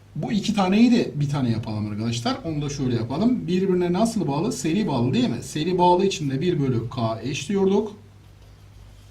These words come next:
Bir bölü K bir artı bir bölü K iki. Buradan da bir bölü iki yüz artı bir bölü iki yüz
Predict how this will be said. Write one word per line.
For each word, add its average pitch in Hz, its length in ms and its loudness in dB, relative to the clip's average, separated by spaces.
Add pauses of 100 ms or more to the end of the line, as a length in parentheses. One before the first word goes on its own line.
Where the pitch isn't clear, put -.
(1500)
Bir 175 240 2
bölü 127 240 0
K 151 320 -4
bir 180 320 -2
artı 123 460 -4
bir 143 220 -2
bölü 107 260 -4
K 156 300 -4
iki. 185 400 -6 (160)
Buradan 127 420 0
da - 200 -2
bir 143 280 -2
bölü 117 200 0
iki 117 200 -2
yüz 196 400 -2 (1160)
artı 127 440 -2
bir 143 240 -2
bölü 107 140 0
iki - 300 -6
yüz 214 440 -2